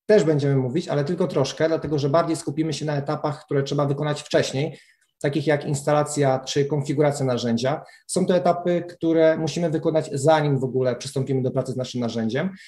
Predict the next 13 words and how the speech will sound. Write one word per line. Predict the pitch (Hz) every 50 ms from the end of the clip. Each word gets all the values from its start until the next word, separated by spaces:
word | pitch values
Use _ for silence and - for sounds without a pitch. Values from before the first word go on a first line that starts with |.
| - - - -
a | 139
więc | 143 170 175 170
dzisiaj | 190 - 196
skupimy | 196 - 196 147 180 175 175
się | 151 - 170 151
właśnie | 165 165 156 - 170 156
na | 156
automatyzacji, | 156 156 156 156 156 156 147 135 160 156 147 - 156 151 143 135 - -
e, | 135 127 120 120
głównie | - - - 165 165 175 165
właśnie | 147 151 147 - 156 139
tych | - 165 - 147
etapów, | 143 - 131 127 - 175 202 202 -